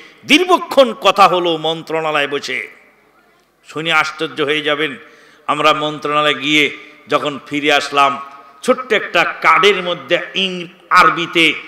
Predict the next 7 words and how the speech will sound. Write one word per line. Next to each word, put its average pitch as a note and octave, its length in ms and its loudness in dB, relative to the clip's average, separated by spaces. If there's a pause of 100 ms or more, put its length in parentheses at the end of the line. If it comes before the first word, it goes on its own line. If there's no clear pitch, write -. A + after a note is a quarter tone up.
(280)
কয়েকটা C#4 480 2
কথা F3+ 260 2
আমি E3 180 0
লিখে D3+ 280 -4
দিলাম। C#3+ 440 0 (380)
ওনার D#3+ 360 0
যিনি D3 280 -6